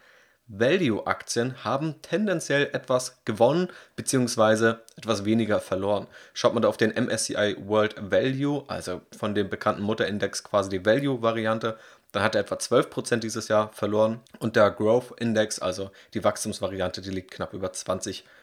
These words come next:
Prozent. Einzelne Value-Aktien, beispielsweise Berkshire Hathaway von Warren Buffett, das Aktien-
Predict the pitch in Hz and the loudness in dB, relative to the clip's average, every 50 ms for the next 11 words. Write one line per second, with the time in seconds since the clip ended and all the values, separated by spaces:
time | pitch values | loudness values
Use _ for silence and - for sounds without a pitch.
0 | _ _ - - 101 - - - - - - - _ _ _ _ _ - 101 110 | _ _ -14 -12 -10 -10 -10 -12 -14 -16 -20 -20 _ _ _ _ _ -6 -2 -2
1 | 120 120 - - 131 127 123 120 120 117 113 104 101 131 127 123 131 127 120 113 | 0 0 0 0 2 4 4 6 6 6 4 4 4 4 4 4 2 0 -2 -4
2 | - - 123 127 - - - - - - 131 123 127 131 113 - 104 110 110 - | 0 0 0 0 0 -4 -8 -6 -4 0 0 2 2 2 2 2 2 0 0 -2
3 | - - - 117 110 - - 107 104 104 104 101 - - 110 110 - - 110 95 | -4 -4 -4 -4 -4 0 2 2 4 4 0 -4 -2 0 0 0 0 -2 -6 -2
4 | 90 120 131 131 117 101 98 104 104 113 123 - - 104 104 113 113 107 - 95 | -2 -2 0 0 0 0 0 0 0 0 -2 -2 0 0 0 2 0 0 0 0
5 | 104 113 107 95 - 117 123 - 123 113 - - _ _ - 101 - - - - | 0 0 0 0 0 0 0 0 -2 -4 -4 -8 _ _ -12 -10 -10 -10 -8 -8
6 | 107 - - - - 113 104 98 95 95 | -10 -10 -10 -6 -4 -4 -2 -2 -4 -6